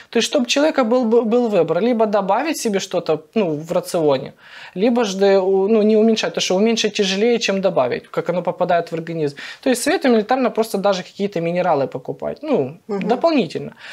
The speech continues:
Speaker 1: Потому что интересный вопрос, даже вот и с процентным содержанием, э, вот йода, на что мы упор сделали, потому что это один из таких важных факторов. В плане йода тоже сделали достаточно усредненную, потому что очень много людей, зная тоже из-, со спортивной карьеры, допустим, своей в прошлом,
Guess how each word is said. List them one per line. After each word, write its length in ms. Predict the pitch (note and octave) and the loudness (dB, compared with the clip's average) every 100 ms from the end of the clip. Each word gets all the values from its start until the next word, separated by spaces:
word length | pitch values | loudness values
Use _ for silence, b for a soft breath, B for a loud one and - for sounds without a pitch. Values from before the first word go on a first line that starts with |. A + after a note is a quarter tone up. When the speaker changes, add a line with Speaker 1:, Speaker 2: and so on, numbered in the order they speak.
| B B - | B B -6
Speaker 1:
Потому 280 | F3+ A3 | -2 0
что 140 | A#3+ A3+ | 0 0
интересный 420 | A3 A#3+ A#3 A3+ | 0 0 0 0
вопрос, 460 | G#3+ G#3+ C#4+ E4+ E4 | 0 2 2 2 0
даже 260 | G#3 G3+ | -2 2
вот 160 | G#3 G3+ | 2 2
и 280 | G#3 G#3 G3+ | 2 2 2
с 480 | G3+ - - - G3 | 0 -6 -4 0 0
процентным 400 | G3+ G3+ A3+ G#3 | -2 -4 -4 -4
содержанием, 560 | G3+ G3 G#3+ G#3+ G3 F#3+ B B B | -2 -2 0 0 -2 -6 B B B
э, 320 | F#3 F#3 F#3 | 0 2 2
вот 260 | F3+ F#3 - | 2 -2 0
йода, 260 | G#3+ D4 B3+ | 0 2 2
на 80 | |
что 180 | G#3+ - | 0 2
мы 140 | G#3 G3 | 2 2
упор 260 | G3 E3+ | 2 -2
сделали, 440 | D#3 D3+ D3+ C#3+ C#3+ | -2 0 0 2 0
потому 200 | D#3+ D#3+ | -2 -4
что 140 | F3 | -2
это 140 | E3 | -2
один 240 | E3 E3+ E3+ | -2 -2 -4
из 100 | D#3 | -4
таких 300 | F3 - D3+ | -6 -8 -2
важных 300 | F#3 E3 D#3+ | -2 -2 -4
факторов. 460 | - D#3 - - - | -2 -2 -2 -8 -8
В 20 | - | 0
плане 320 | A3 A3+ A3+ | 0 2 0
йода 380 | G#3 B3 C#4 B3+ | 2 2 2 2
тоже 320 | B3 C4+ G#3 | 2 0 0
сделали 400 | E3+ F#3 B3+ A#3 | -2 2 4 2
достаточно 580 | F#3+ G3 G#3 F3 - G3+ | 2 -2 -2 -2 -2 -2
усредненную, 640 | G3+ G#3+ G3 F#3+ D3+ C#3+ | -2 -2 -2 0 0 -2
потому 340 | C#3+ F3+ G3+ G#3 | -4 -2 0 -2
что 200 | - A3 | 0 -2
очень 420 | A#3 A3+ A3+ G3+ | 0 0 0 -2
много 340 | G#3 G#3+ G3+ G3+ | 0 0 0 0
людей, 440 | G#3+ G3 B3 C4 | -2 0 0 0
зная 380 | G3+ G#3 G3 F#3+ | 0 0 2 0
тоже 280 | F#3 - F3 | 0 -2 -2
из-, 120 | F3 | -6
со 120 | - F3+ | -8 -8
спортивной 600 | - F#3 - G3 F3 D#3+ | -8 -8 -6 -4 -4 -4
карьеры, 480 | G3 A#3 D4+ C4+ | -4 -2 0 2
допустим, 440 | A3 G#3 G3 - D3 | 0 -2 -6 -8 -10
своей 300 | - F3 E3+ | -8 -6 -6
в 80 | E3+ | -4
прошлом, 440 | F3+ - E3+ | -2 -2 -6